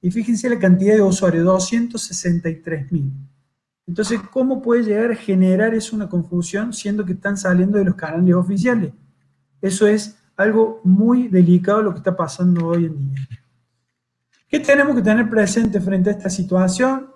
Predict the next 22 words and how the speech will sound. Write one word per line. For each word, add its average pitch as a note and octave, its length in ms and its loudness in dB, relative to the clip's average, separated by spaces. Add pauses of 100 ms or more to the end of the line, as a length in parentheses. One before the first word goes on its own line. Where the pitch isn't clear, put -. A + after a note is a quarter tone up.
(140)
Leer A3 200 4
la B3+ 140 4
noticia G3+ 520 0
entera, G#3 460 2
no G3 140 -2
solo F#3 280 0
el E3+ 120 0
título. G3+ 560 -4 (100)
Esto F#3+ 200 -2
es A3 60 4
algo A3+ 540 2
muy G3 420 2
importante. C#3 640 -6 (520)
Investigar F#3 540 4
la F#3 100 -2
fuente, G3 560 -2 (500)
escribir G#3 500 0
el G#3+ 160 0
título G#3+ 380 -2
en F#3+ 80 2
un F#3 100 0
buscador, F#3+ 920 -2